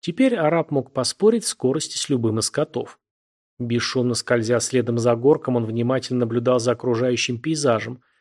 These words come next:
стараясь отслеживать каждую мелочь, способную помочь ему вернуться обратно в деревню. Несколько раз их путь пересекался с дорогой разных животных, но каждый раз Горг и Аргат просто бесшумно подавали знак замереть, пропуская зверей.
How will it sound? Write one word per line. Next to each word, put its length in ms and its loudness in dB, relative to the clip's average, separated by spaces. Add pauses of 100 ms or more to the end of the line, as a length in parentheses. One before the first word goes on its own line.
(160)
стараясь 480 0
отслеживать 540 -2
каждую 400 2
мелочь, 340 -2
способную 580 -2
помочь 440 0
ему 140 2
вернуться 520 0
обратно 420 0
в 80 -6
деревню. 480 -2 (840)
Несколько 480 -2
раз 220 2
их 160 -8
путь 220 -2
пересекался 680 -2
с 40 -6
дорогой 440 2
разных 320 2
животных, 600 -2 (320)
но 100 2
каждый 280 0
раз 240 0
Горг 340 2
и 40 4
Аргат 460 0
просто 340 -6
бесшумно 460 -2
подавали 440 2
знак 280 0
замереть, 460 -2
пропуская 580 -2
зверей. 460 -4